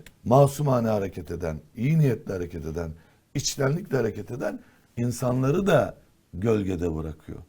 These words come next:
Yazık, günah değil mi? Bundan, bundan arınmak mecburiyetindeyiz. Bunu görmek zorundayız. Çünkü sokak siyasete güvenmiyor. İtibar, siyasetin yönetimleriyle tabanları arasındaki itibar yerlerde.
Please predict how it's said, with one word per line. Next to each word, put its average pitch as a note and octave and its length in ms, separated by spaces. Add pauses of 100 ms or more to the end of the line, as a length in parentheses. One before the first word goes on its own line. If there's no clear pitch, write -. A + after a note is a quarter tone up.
(220)
Yazık, G#2+ 340
günah B2+ 340
değil C4 120
mi? E3+ 140 (440)
Bundan, C3+ 520 (600)
bundan A#2+ 480 (500)
arınmak A2+ 480
mecburiyetindeyiz. G#2+ 960 (100)
Bunu A#2+ 420 (380)
görmek G#2+ 460
zorundayız. B2 600
Çünkü D#3 240
sokak C3 380
siyasete A#2+ 520
güvenmiyor. C3+ 540 (300)
İtibar, A#2 640 (540)
siyasetin G#2+ 800 (420)
yönetimleriyle A#2+ 920 (380)
tabanları A2+ 500
arasındaki A#2+ 580
itibar C3 440
yerlerde. A2 800